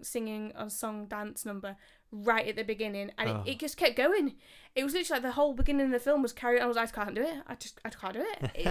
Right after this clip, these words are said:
Speaker 1: it's still
Speaker 2: <laughs>
Speaker 1: go-, ten minutes in, it's still going. I, I need to turn it off.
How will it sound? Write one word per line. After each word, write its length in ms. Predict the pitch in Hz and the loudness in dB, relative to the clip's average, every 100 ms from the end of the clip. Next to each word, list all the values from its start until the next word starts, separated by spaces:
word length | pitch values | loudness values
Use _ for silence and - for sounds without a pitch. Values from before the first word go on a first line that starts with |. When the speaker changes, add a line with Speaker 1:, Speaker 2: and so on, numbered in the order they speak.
| 196 | 0
Speaker 1:
it's 100 | 277 | -2
still 260 | - 359 349 | 0 2 6
Speaker 2:
<laughs> 60 | |
Speaker 1:
go-, 440 | 302 302 - - 143 | 6 4 0 -4 4
ten 220 | 392 359 | 6 6
minutes 220 | 330 285 | 2 0
in, 100 | 403 | 0
it's 120 | 254 - | 0 -2
still 300 | - 330 262 | -4 -2 2
going. 280 | 269 285 | 2 4
I, 100 | 208 | 2
I 80 | 208 | 0
need 140 | 220 220 | -2 -2
to 60 | |
turn 120 | 214 | -4
it 40 | 196 | -2
off. 220 | 208 | -4